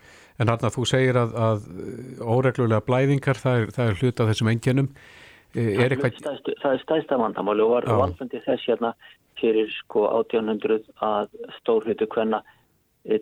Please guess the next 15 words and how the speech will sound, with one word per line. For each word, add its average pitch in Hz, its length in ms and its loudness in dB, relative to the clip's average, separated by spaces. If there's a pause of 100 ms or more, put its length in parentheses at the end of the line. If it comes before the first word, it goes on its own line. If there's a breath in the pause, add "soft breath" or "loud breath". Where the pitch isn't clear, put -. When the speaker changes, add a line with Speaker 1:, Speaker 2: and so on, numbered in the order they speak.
Speaker 2:
dó 147 320 2 (500)
um 131 200 4
og 113 80 0
kringum 117 240 0
breytingaldur, 143 580 -2
svo 110 80 0
breytingaldur 113 640 0
var 113 160 2
ekkert - 240 -2
eitthvað - 240 -4
sem 110 160 0
að 107 80 0
menn 107 160 0
töluðu 113 400 2
um. 123 180 -2